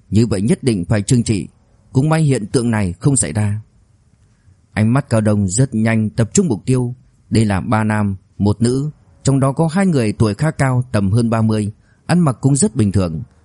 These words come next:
cũng không có động tác gì lạ, nhưng Cao Đông ngửi ra được đây là mấy tên lão luyện.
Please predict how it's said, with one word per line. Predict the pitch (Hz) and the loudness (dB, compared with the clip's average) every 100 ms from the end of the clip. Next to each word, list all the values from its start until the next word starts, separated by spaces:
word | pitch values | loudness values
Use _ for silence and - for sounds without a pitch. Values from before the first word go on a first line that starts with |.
| _ - | _ -4
cũng | 156 | -2
không | 151 143 139 | 0 0 0
có | 185 | -2
động | 117 110 | 0 -2
tác | 175 | -2
gì | 123 98 | 0 -2
lạ, | 92 78 - _ _ _ - | -2 -6 -12 _ _ _ -2
nhưng | 110 113 | 0 0
Cao | 110 | 0
Đông | 107 107 104 | 0 0 0
ngửi | 107 113 | 0 0
ra | 165 | 0
được | 151 113 - - | 2 -2 -6 -10
đây | 139 131 | -2 0
là | 110 | 2
mấy | 95 139 | 0 0
tên | 143 120 | 0 0
lão | 113 139 | 0 -2
luyện. | 127 80 | -2 -4